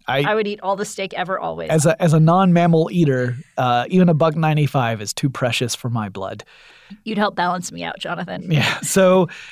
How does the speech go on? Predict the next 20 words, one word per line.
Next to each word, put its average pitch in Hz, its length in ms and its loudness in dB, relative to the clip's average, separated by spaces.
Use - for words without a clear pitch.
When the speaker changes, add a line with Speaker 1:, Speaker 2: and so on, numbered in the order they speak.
Speaker 1:
we 196 240 4
did 247 180 2
mention 208 500 4
that 127 280 2
this, - 460 -2
this 151 360 -4
idea, 123 480 -2
this, - 280 -8
this 110 160 -6
chain 131 340 -4
of 110 140 -8
restaurants, 107 720 -6
uh, - 140 -6
which 151 220 0
originally, 139 420 0
you 120 160 -8
know, 113 100 -6
was 107 200 -10
just - 220 -6
the, 110 160 -6